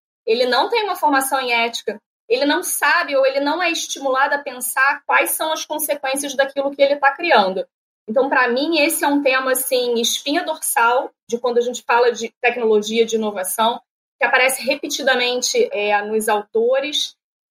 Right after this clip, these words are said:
é, tá dentro da, tem que tá dentro das empresas. Eu acho que essa é a grande interrogação.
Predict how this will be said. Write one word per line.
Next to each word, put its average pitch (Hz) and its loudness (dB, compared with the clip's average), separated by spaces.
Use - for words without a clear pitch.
é, 220 2
tá 277 0
dentro 294 -4
da, 240 2
tem 285 -4
que - -20
tá 285 0
dentro 254 -6
das 226 2
empresas. 233 2
Eu 226 0
acho 233 0
que - -2
essa 294 0
é 320 0
a - -8
grande 262 -2
interrogação. 247 0